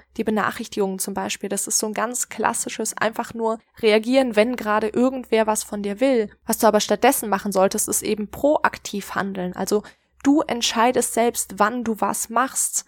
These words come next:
Übernimm einfach wieder die Kontrolle über dein Leben und lass nicht andere Leute oder andere Gegebenheiten oder deine Gedanken kontrollieren,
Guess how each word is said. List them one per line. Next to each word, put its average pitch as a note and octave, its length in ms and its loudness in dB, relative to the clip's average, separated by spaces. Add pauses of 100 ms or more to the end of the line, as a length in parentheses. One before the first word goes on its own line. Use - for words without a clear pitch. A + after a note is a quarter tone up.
Übernimm A#3+ 400 4
einfach A#3+ 400 0
wieder A3+ 420 4 (120)
die A3+ 60 -4
Kontrolle B3+ 500 4
über G#3 140 6
dein G3 160 -2
Leben A#3 260 0
und G3 80 -2
lass F#3+ 220 -4
nicht - 240 -6
andere A#3+ 280 0
Leute G3+ 480 4
oder - 280 0
andere A3+ 320 -4
Gegebenheiten G#3+ 720 -4
oder G3 160 -4
deine G3 240 -6
Gedanken G#3 400 -2
kontrollieren, A3 640 -4